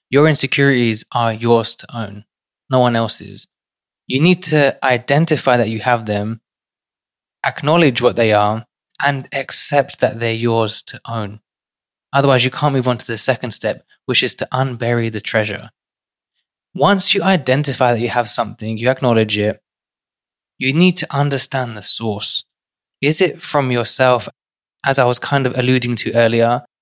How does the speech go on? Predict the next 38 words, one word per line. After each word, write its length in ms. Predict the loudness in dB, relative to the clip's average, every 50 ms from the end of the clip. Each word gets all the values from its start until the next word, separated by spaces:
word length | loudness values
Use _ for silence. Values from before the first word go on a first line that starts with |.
| _ _ _ 0
or 100 | 2 2
is 100 | 2 2
it 80 | 0 -2
because 240 | -2 -4 -2 -2
of 80 | 0 0
some 500 | 0 2 2 2 2 0 -2 -4 -8 _ _ _ _ _ _ -4
sort 280 | 0 0 2 2 0 -2
of 40 |
comparison 480 | -4 -8 -6 -2 0 0 0 0 0 -2
with 80 | -2 0
somebody 400 | 0 0 -2 -2 -2 -2 0 2
else? 380 | 2 0 0 -4 -8 -10 -10 _ _ _ _ _ _ _ _ -2
Go 180 | 2 4 4
a 40 | 6
bit 180 | 4 4 2 2
deeper. 480 | -2 -4 -4 -4 -6 -10 -12 -12 -16 _ _ _ _ _ _ _ _ _ _ _ _ _ _ -8
You 100 | -4 0
need 240 | 2 2 2 2 2
to 140 | 0 0 0
really 340 | 2 2 4 4 4 2 2
understand 720 | 2 0 0 0 -2 0 0 0 0 0 -2 -4 -6 -4
where 500 | 0 2 4 4 4 4 4 2 0 -4 _ _ _ _ _ _ _ _ _ _ _
that 100 | -2 -2
insecurity 460 | 0 0 -2 -2 0 2 2 2 2 0
is 120 | -2 -2
coming 320 | -4 -4 -6 -6 -6 -6
from, 380 | -8 -6 -8 -8 -8 -8 -14 -18 _ _ _ _ _ _
because 300 | -10 -8 -4 -4 -4 -2
without 300 | 0 2 2 4 2 2
understanding 600 | 2 0 0 -2 0 0 0 0 0 -2 -4 -2
where, 420 | 2 2 2 2 0 -2 -8 -10 -12 _ _ _ _ _ _ _ _
you're 120 | -4 -2 -2
not 80 | 0
able 180 | 0 0 0 0
to 200 | 0 -2 -2 -2
find 280 | -2 0 0 0 0
a 60 | 0 2
resolution. 720 | 0 0 0 0 0 0 0 0 -2 -4 -6 -8 -14 -18